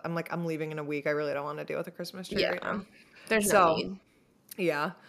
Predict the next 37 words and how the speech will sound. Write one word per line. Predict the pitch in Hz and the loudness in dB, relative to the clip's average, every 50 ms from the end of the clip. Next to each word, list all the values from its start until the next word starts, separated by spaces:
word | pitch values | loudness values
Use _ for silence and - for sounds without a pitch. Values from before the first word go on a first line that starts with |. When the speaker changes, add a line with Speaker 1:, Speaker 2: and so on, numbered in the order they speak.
| - - - - - | -20 -20 -6 2 6
Speaker 1:
But | 233 240 | 8 8
it | 226 190 | 10 10
definitely | - 214 214 247 240 240 | 10 8 8 8 6 6
would | 240 220 | 6 6
have, | 214 202 | 6 6
like, | 190 170 - | 6 6 8
got | 165 160 - | 8 8 8
us | 170 170 - | 6 0 0
more | 170 160 156 | -2 -2 -2
in | 156 | -2
the | 160 170 | -2 -2
spirit. | - - 151 151 - | 0 0 2 4 6
We | - 269 | 8 8
have, | 277 269 254 | 8 8 6
like, | 208 202 | 4 2
some | - 214 170 160 | 0 -2 -2 -2
lights | 143 135 143 - | -2 -2 -2 -4
up | - - - | -6 -6 -6
and | - 170 - | -8 -10 -10
some | 175 170 | -8 -6
decoration, | - - 160 - - - - - 175 - - - - 165 170 - | -4 -6 -4 -4 -4 -4 -4 -4 -4 -4 -6 -6 -6 -8 -4 0
but | - 156 123 - | 2 2 2 2
it's | 180 - | 2 2
also | 202 202 254 - 285 - | 4 4 4 4 2 2
crazy | - 208 175 170 175 190 196 | 2 2 2 2 2 0 -2
because | 190 196 185 190 180 | -2 -2 -2 -2 -4
it's, | 180 170 - - | -4 -4 -2 -2
like, | 160 156 - - - _ _ - - - - - _ - | -2 -4 -4 -10 -18 _ _ -20 -20 -20 -20 -20 _ -8
warm | - 165 170 170 156 160 196 | -2 2 2 4 4 2 2
here. | 208 208 - - | 2 2 2 4
Like, | 226 226 226 | 6 6 6
it | 214 | 6
just, | 240 254 - - - - - - - _ _ - | 4 2 -2 -4 -10 -16 -18 -20 -20 _ _ 6
it | 226 220 - | 6 6 8
feels | - 247 233 220 | 10 10 12 12
like | 240 247 240 | 10 6 4
f-, | - - - | 2 -8 -14